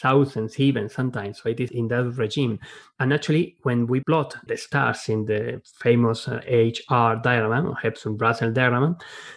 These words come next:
the white dwarf stars are m-, exactly more or less in the same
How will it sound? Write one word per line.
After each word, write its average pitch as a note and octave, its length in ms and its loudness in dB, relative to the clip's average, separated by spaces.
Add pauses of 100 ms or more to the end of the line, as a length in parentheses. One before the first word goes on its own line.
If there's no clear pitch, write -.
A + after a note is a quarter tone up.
the A#2 580 6
white C#3 260 6
dwarf C#3+ 320 6
stars C#3 460 0 (380)
are A#2+ 320 0 (160)
m-, C#3 180 -6 (180)
exactly D#3 600 2
more C#3+ 160 6
or C3+ 80 4
less C#3 220 2
in C#3+ 80 2
the B2+ 100 2
same B2+ 600 -2